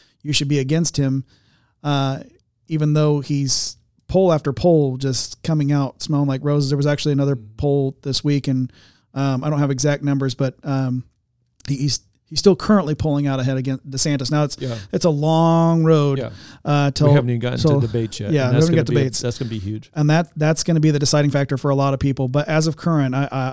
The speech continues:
Speaker 1: I would say I'm still on the Trump train, especially because they're coming after him so hard, es-, especially with, like, all this nonsense stuff.
Speaker 2: It's just, yeah.
Speaker 1: Um, the fact that he,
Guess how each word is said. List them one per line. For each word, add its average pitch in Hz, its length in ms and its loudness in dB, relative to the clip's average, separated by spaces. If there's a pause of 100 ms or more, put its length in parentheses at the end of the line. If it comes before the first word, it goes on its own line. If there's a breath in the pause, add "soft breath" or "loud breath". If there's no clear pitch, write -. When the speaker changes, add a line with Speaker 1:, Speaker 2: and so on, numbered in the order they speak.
(120)
Speaker 1:
I - 40 -2
would 123 160 -4
say 139 120 0
I'm 131 120 0
still 143 180 -2
on 135 80 0
the 131 80 -2
Trump 139 220 -2
train, 135 180 0
especially 135 400 0
because 131 320 -2
they're 131 80 -4
coming 131 260 -2
after 127 200 -4
him 127 120 -2
so 131 360 0
hard, 123 320 -2
es-, 127 160 -4
especially 165 560 -2
with, 135 200 -6
like, 135 220 -10
all 156 140 -2
this 151 180 -4
nonsense 127 720 -2
stuff. - 340 -8
Speaker 2:
It's 127 200 -4
just, - 300 -10 (100)
yeah. 110 200 -10
Speaker 1:
Um, 135 440 -4
the 135 80 -6
fact 143 240 -2
that 135 100 -6
he, 131 140 -6